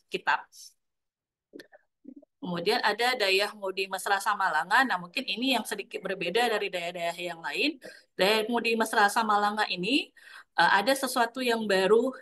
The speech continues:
dalam segi pendidikan, di mana mereka tidak hanya membangun pendidikan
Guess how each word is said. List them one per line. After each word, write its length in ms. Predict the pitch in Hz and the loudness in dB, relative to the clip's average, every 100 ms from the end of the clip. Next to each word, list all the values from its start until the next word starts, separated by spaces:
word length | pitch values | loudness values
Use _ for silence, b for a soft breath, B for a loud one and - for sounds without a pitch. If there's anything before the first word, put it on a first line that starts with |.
| - | -4
dalam 320 | 214 180 180 - - | 0 2 0 -4 -18
segi 320 | - 185 196 202 | -12 -4 -2 -2
pendidikan, 560 | 185 185 175 214 233 | -2 -2 -2 0 0
di 80 | 202 | -2
mana 320 | 175 170 233 | -4 0 0
mereka 320 | 214 180 233 | 0 -4 -6
tidak 240 | 233 202 - - | -6 -6 -6 -2
hanya 480 | 175 180 233 330 - _ - | -2 0 2 2 -2 _ -6
membangun 480 | 196 190 202 247 247 | -2 0 2 0 -2
pendidikan 800 | 208 196 190 185 214 202 202 | -6 -6 -8 -2 2 2 0